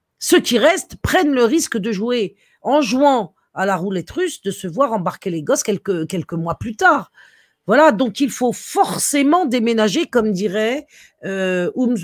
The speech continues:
Oum Mouslima deux, il faut déménager avant tout jugement. Voilà, il ne faut pas attendre un jugement pour déménager, euh, et il faut les informer, euh, bon, bah, une fois que le,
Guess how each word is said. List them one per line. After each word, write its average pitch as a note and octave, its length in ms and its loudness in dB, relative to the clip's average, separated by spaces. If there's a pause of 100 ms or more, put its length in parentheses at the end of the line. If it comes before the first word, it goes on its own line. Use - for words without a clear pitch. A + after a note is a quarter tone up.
(120)
Oum G3 420 -4
Mouslima F#3+ 500 -4
deux, B3 300 -2
il C4 100 2
faut - 160 -4
déménager F3+ 580 -2
avant F3 260 -4
tout D4+ 240 -2
jugement. D4+ 560 0 (760)
Voilà, C4 320 4
il G#3 120 4
ne G3 80 2
faut - 160 0
pas D4+ 200 2
attendre C#4+ 480 2
un G#3 100 -2
jugement G3 460 -4
pour F#3+ 180 -10
déménager, F#3+ 760 -2 (380)
euh, E3 880 2
et C4+ 80 4
il B3+ 120 4
faut D#4 160 -2
les A#3+ 200 0
informer, A3+ 720 0
euh, E3 420 -2
bon, F3+ 160 -10
bah, D#3+ 120 -8
une E3 80 -10
fois - 160 -12
que - 140 -10
le, D#3+ 60 -8